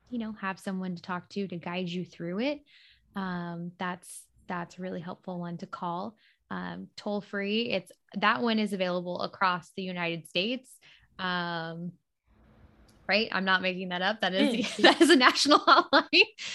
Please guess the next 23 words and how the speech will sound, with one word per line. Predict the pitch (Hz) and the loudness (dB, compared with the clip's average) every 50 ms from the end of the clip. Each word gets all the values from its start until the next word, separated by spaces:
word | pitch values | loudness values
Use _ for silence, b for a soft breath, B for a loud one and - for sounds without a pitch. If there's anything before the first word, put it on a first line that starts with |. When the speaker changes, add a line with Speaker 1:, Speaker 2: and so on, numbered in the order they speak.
| B | B
Speaker 2:
Yes. | 202 208 190 170 | -4 -2 -2 0
Speaker 1:
Now | 311 233 226 233 | 0 2 4 4
that | 240 233 | 4 6
I'm | 233 226 226 | 4 4 4
like, | 226 214 196 196 - | 4 2 2 2 0
"Ooh, | 285 277 240 185 | 0 0 0 0
wait, | 185 190 196 190 170 - - | 0 0 0 0 -2 -2 -4
was | 190 202 208 | -4 -6 -6
that?" | - 262 277 294 294 B B B B B B B B _ | -6 -8 -10 -10 -10 B B B B B B B B _
Um, | - 247 240 226 220 214 202 190 190 196 202 226 | 4 6 6 8 6 6 4 2 0 -2 -4 -6
so | 226 - 269 | -2 2 4
yeah, | 269 247 196 185 | 6 6 6 6
national | 196 196 214 247 - - 247 233 226 | 6 4 4 4 2 0 -2 0 0
hotline. | 214 208 196 - 196 196 196 185 185 185 190 208 - | 2 2 2 2 0 0 0 0 0 -2 -4 -6 -4
Oh | 220 | -4
yeah, | 214 196 170 | -2 -2 -2
it's | 175 - - | -4 -6 -6
in | 185 170 | -6 -6
the | 160 | -6
title | - 165 160 - - - - 202 202 - | -6 -6 -6 -6 -8 -10 -12 -12 -14 -16
'cause, | - - 208 - | -16 -18 -16 -14
you | 226 214 | -14 -14
know | - - 208 208 | -12 -12 -12 -12